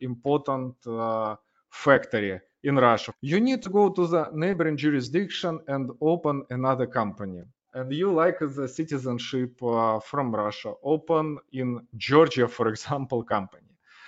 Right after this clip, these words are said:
And by this way, in this company, you open another company, uh, maybe in Czech Republic or in Bulgaria, because it's the jurisdiction,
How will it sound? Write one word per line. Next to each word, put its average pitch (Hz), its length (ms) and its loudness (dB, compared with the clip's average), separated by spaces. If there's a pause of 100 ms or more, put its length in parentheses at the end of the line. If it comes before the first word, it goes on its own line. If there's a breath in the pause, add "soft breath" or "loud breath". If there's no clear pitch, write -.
(180 loud breath)
And 113 180 -2
by 170 160 6
this 196 260 -2
way, 127 360 0 (100)
in 139 160 -2
this 175 240 0
company, 135 600 -2 (420)
you 196 360 2
open 202 400 2 (200)
another 175 400 4
company, 170 640 0 (160)
uh, 131 420 0 (400)
maybe 147 440 2 (220)
in 139 280 -2 (340)
Czech 143 400 2
Republic 139 720 2 (160)
or 120 680 4 (280)
in 139 200 -4
Bulgaria, 107 560 -2
because 139 520 -2
it's 131 320 -8
the 117 260 0
jurisdiction, 120 880 -2